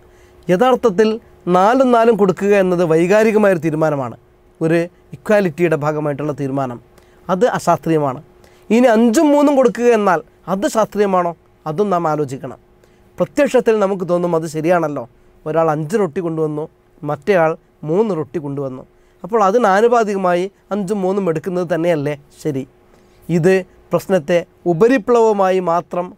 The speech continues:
സമീപിക്കുമ്പോൾ കിട്ടുന്ന തീരുമാനമാണ്. പ്രശ്നത്തിലേക്ക് നാം ഇറങ്ങിച്ചെന്നാൽ, അതിനെ സൂക്ഷ്മമായി വിശകലനം ചെയ്താൽ ആ തീരുമാനം തെറ്റാണെന്ന് നമുക്ക് ബോധ്യമാകും. കാരണം ഇവർ കൊണ്ടുവന്ന റൊട്ടികളെ എത്ര വീതം പീസുകളാക്കി,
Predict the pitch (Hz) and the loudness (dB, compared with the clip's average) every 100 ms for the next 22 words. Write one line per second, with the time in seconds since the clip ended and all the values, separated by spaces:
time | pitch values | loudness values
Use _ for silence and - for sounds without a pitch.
0 | - 160 156 175 156 180 175 170 147 131 | -14 -8 -4 -4 -6 -10 -8 -6 -8 -10
1 | 147 147 147 143 151 147 143 131 139 _ | -8 -8 -8 -8 -6 -4 -6 -8 -14 _
2 | _ _ _ 214 - 277 262 262 254 247 | _ _ _ -4 2 0 4 2 4 4
3 | 214 202 262 262 226 180 143 - _ _ | 4 4 4 2 2 0 -2 -6 _ _
4 | _ 185 233 233 214 226 - 254 226 214 | _ -2 0 0 0 -2 0 0 2 2
5 | 214 175 - 220 254 220 175 180 170 165 | 0 -2 0 2 2 0 -2 -2 0 -2
6 | - _ _ _ - 147 175 202 - _ | -4 _ _ _ -12 -6 -4 -6 -10 _
7 | _ _ 156 165 175 160 156 - 151 - | _ _ -4 -2 0 -2 -2 -4 -10 -4
8 | 214 170 151 147 - 151 156 139 147 151 | -2 -2 -4 -6 -8 -10 -10 -10 -8 -6
9 | 160 147 135 131 _ _ _ - 185 185 | -4 -4 -6 -10 _ _ _ 0 2 2
10 | 208 339 _ _ _ - 196 269 294 - | 0 -2 _ _ _ -6 0 2 0 0
11 | 208 220 254 240 226 202 160 - 247 190 | 0 2 2 2 0 -2 -4 -4 -2 -2
12 | 147 - _ _ _ _ _ _ _ _ | -2 -8 _ _ _ _ _ _ _ _
13 | _ _ _ 202 - - 240 202 196 156 | _ _ _ -4 0 0 2 4 2 0
14 | 175 170 208 180 147 - | -4 -2 -2 -2 -4 -14